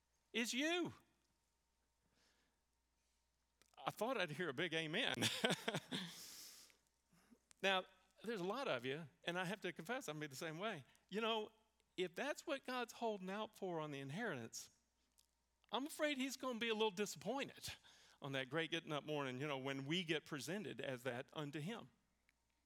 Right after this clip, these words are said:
That's why Paul's praying for these people.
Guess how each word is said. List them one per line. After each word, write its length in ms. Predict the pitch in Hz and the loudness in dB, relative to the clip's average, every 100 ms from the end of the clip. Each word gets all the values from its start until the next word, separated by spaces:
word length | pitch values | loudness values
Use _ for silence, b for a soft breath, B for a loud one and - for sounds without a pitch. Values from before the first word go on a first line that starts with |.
| _ B B B B B B B _ _ _ _ _ - | _ B B B B B B B _ _ _ _ _ -4
That's 320 | 123 180 - | -2 -2 -4
why 320 | 127 104 104 104 _ | -8 -6 -8 -12 _
Paul's 260 | - 113 107 | -8 -8 -8
praying 480 | - 147 113 92 107 - | -8 -8 -8 -10 -18 -12
for 80 | 113 | -8
these 200 | 107 - | -8 -8
people. 360 | 143 160 - | -10 -10 -14